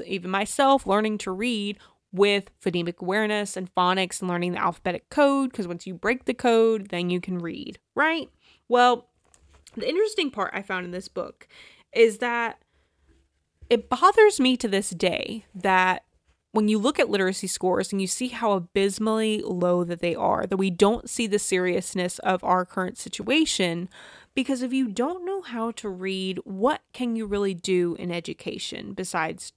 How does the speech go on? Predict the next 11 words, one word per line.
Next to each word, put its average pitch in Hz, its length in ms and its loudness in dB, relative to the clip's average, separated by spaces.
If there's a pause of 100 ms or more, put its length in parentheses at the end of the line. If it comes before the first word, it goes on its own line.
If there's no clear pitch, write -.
twiddle 175 320 -4
your 165 180 -6
thumbs? - 580 -12 (480)
You 214 120 0
need 349 380 2 (200)
reading 202 720 0 (400)
as 202 280 2
a 208 60 -2
prerequisite 220 960 -2
to 214 100 -6
learn 202 580 -4